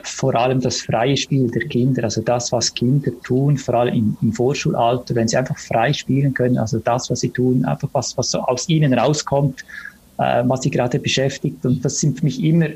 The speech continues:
Herausforderungen, die aus ihnen selbst herauskommen. Also es ist für mich eine zentrale Eigenschaft.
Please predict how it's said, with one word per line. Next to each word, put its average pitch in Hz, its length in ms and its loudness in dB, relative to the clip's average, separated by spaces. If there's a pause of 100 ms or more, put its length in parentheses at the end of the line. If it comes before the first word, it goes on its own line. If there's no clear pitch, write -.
(140)
Herausforderungen, 156 1040 0
die 165 180 0
aus 139 320 -2
ihnen 151 260 4
selbst 131 360 0
herauskommen. 113 640 0
Also 101 160 -2
es 127 80 0
ist 139 220 0
für - 40 -2
mich 127 180 0
eine 127 120 -2
zentrale 123 500 0
Eigenschaft. 117 560 -2